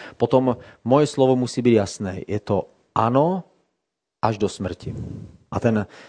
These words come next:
to moje ano, to moje jasné vyjádření sebou samozřejmě přináší závazek.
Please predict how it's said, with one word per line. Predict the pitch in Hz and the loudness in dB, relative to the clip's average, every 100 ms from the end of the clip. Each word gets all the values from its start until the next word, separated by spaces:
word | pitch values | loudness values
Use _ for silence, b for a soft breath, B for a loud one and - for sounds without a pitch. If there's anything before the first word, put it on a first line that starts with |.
| B | B
to | 107 | 0
moje | 113 117 | 4 2
ano, | - 139 175 117 127 170 - - - _ | 2 0 2 2 0 -4 -10 -20 -20 _
to | 110 | -2
moje | 110 101 | 0 2
jasné | 110 - 117 101 | 0 0 0 2
vyjádření | 98 98 92 101 98 101 127 156 B | 0 0 0 -2 0 0 0 -4 B
sebou | - 123 123 | -4 -2 -2
samozřejmě | - 131 135 120 123 | -2 0 0 0 -2
přináší | 117 - 117 113 - 110 | -2 -2 0 0 -2 0
závazek. | 107 98 92 82 | 2 2 -2 -8